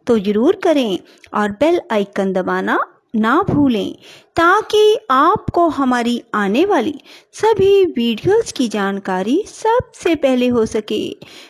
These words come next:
बंधुओं, वीडियो को पूरी सुने। सुनने के बाद कमेंट बॉक्स में "जय माँ अन्नपूर्णा, जय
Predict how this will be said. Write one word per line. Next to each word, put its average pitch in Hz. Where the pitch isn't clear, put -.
बंधुओं, 359
वीडियो 247
को 330
पूरी 247
सुने। 247
सुनने 302
के 269
बाद 214
कमेंट 247
बॉक्स 202
में 254
"जय 359
माँ 262
अन्नपूर्णा, 196
जय 392